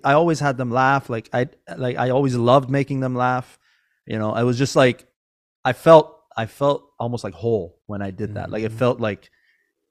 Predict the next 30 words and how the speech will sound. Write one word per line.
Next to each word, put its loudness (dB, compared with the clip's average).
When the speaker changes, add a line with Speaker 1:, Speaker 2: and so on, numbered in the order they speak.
Speaker 1:
"That's -14
something -6
I -8
need -10
to -16
do." -12
And -4
then 0
I 2
abandoned -2
it -10
for -8
a -6
while -6
because -14
real, -8
real -4
life, -6
like, -8
I -4
had -6
to -10
get -8
the -12
jobs -6
and, -16
you -16
know, -12
Speaker 2:
Yeah. -8
Speaker 1:
teach. -10